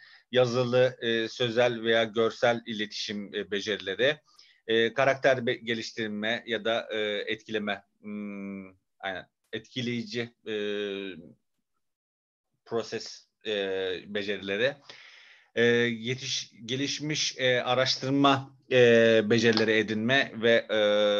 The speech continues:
referans materyalleri bulabilme ve metakognitif, e, yani biliş ö-, ötesi oluyor sanırım yanlış bilmiyorsam. Biliş ötesi teknolojileri,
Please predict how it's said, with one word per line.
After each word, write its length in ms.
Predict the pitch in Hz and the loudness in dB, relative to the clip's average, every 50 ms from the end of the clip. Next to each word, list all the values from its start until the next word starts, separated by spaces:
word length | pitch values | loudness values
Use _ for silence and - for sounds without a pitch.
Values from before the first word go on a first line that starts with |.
| 101 101 101 95 87 - 50 - - _ _ _ _ _ _ _ _ _ _ _ _ _ _ _ _ - - | 2 0 0 -2 -4 -8 -14 -20 -20 _ _ _ _ _ _ _ _ _ _ _ _ _ _ _ _ -6 -6
referans 400 | 120 113 - 139 139 139 135 127 | -4 -2 2 2 2 2 2 0
materyalleri 560 | 120 117 117 123 110 110 107 107 104 98 104 | -2 0 2 2 2 2 0 0 -2 -4 -4
bulabilme 580 | 98 104 101 95 101 95 95 101 120 143 156 151 _ - - - - - - - _ _ _ _ | -2 -2 -2 -2 -2 -4 -6 -4 -4 -4 -4 -6 _ -20 -20 -20 -20 -20 -20 -20 _ _ _ _
ve 180 | 113 131 143 143 143 | 4 6 6 6 4
metakognitif, 880 | 143 139 135 139 151 151 156 147 - 143 123 120 117 113 117 117 101 92 - - - | 0 -2 -2 -2 -2 0 -2 0 0 -2 -2 -2 -4 -4 -4 -6 -10 -10 -14 -16 -8
e, 120 | - 110 | -4 -2
yani 720 | 110 110 110 110 110 104 113 117 113 117 131 139 123 117 | 0 2 2 0 0 0 0 0 0 0 -2 -6 -8 -8
biliş 400 | 120 127 135 135 - - - - - | -8 -8 -8 -8 -8 -10 -10 -10 -8
ö-, 80 | 139 143 139 - - _ - | -10 -10 -10 -12 -20 _ -8
ötesi 540 | 123 117 120 - 107 - - - 101 98 - | -8 -6 -6 -8 -12 -10 -10 -8 -8 -8 -8
oluyor 360 | - 104 98 101 101 98 95 | -8 -8 -8 -6 -6 -6 -6
sanırım 340 | 95 - 107 101 98 98 98 | -6 -8 -8 -8 -8 -8 -8
yanlış 380 | 98 98 98 98 98 98 - - | -8 -8 -8 -8 -12 -14 -14 -14
bilmiyorsam. 480 | 101 101 101 98 95 - 139 143 143 | -12 -10 -10 -10 -8 -6 -6 -6 -6
Biliş 200 | 143 147 143 143 | -6 -8 -6 -6
ötesi 500 | 135 127 123 110 - - - 110 101 - - - 113 107 104 - | -8 -6 -8 -8 -8 -6 -4 -4 -4 -4 -8 -14 -16 -14 -12 -12
teknolojileri, 880 | 120 117 - 117 120 117 120 113 110 123 113 113 113 117 151 160 160 | -12 -10 -8 -8 -6 -6 -6 -6 -8 -6 -6 -4 0 0 0 0 0